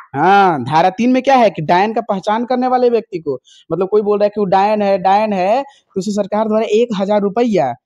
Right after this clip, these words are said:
या फिर उसको तीन मंथ का कारावास, ना तो दोनों लगता है, ठीक है। अब यहाँ देखिए, धारा चार में क्या,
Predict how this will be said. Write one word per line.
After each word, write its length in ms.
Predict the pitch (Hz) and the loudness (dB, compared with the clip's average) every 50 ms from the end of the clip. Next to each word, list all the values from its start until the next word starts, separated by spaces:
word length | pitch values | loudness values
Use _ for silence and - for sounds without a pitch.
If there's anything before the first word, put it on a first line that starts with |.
| _ _ _ - | _ _ _ 0
या 120 | 165 185 | 0 0
फिर 300 | 185 - 233 277 320 339 - _ _ _ _ - | 0 0 -2 -2 -2 -2 -4 _ _ _ _ -8
उसको 200 | 170 - - 208 | -8 -4 -4 -6
तीन 260 | 208 - 240 247 240 | -4 -2 0 0 0
मंथ 200 | 233 226 226 220 214 | 0 0 -2 -2 -2
का 80 | - 233 | -4 -2
कारावास, 680 | 220 220 208 208 208 208 240 247 226 185 151 127 - - _ _ _ _ _ - | 0 0 2 2 4 4 6 6 6 6 4 2 -4 -12 _ _ _ _ _ -2
ना 120 | 202 208 | -2 0
तो 120 | 202 220 | 0 0
दोनों 300 | 180 190 220 226 233 247 233 | 0 0 0 2 2 2 2
लगता 280 | 190 160 - - 135 | 2 0 0 -2 -4
है, 160 | 123 127 117 120 | -4 -4 -6 -4
ठीक 180 | - 262 247 | 0 2 2
है। 160 | 294 214 147 131 - _ _ _ _ _ - | 4 2 2 -2 -8 _ _ _ _ _ 0
अब 120 | 185 202 | 0 2
यहाँ 180 | 220 220 220 196 | 2 2 2 0
देखिए, 360 | 202 170 - 147 131 113 127 - _ _ _ _ _ _ _ _ _ 127 | 0 -2 -2 -4 -6 -6 -6 -10 _ _ _ _ _ _ _ _ _ -10
धारा 340 | 127 139 175 180 202 226 | -4 0 2 4 4 4
चार 300 | 220 220 214 196 208 226 | 2 2 0 2 2 2
में 100 | 226 233 214 | 0 0 0
क्या, 180 | 214 190 156 | 0 0 0